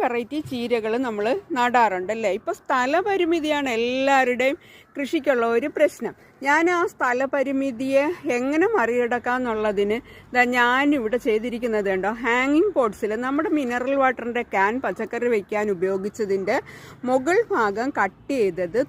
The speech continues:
തൂക്കിയിട്ട് അതിലാണ് ചീര വെച്ചിരിക്കുന്നത് കേട്ടോ. അപ്പോൾ ഇത്തരത്തിൽ നമ്മൾ ചീര നടുകയാണെന്നുണ്ടെങ്കിൽ നമ്മൾ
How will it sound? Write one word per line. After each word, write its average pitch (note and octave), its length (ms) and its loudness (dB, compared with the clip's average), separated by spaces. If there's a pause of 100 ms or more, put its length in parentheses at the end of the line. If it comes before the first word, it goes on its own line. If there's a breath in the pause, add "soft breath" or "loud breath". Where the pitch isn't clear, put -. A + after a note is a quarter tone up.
തൂക്കിയിട്ട് A#3+ 840 -2 (300 loud breath)
അതിലാണ് C4+ 640 2
ചീര D4 340 -2
വെച്ചിരിക്കുന്നത് G3+ 680 -2
കേട്ടോ. A#3+ 200 0
അപ്പോൾ - 320 -6
ഇത്തരത്തിൽ G4 640 0
നമ്മൾ D#4 260 4
ചീര C#4 340 -2
നടുകയാണെന്നുണ്ടെങ്കിൽ B3 960 -2
നമ്മൾ A#3+ 280 -2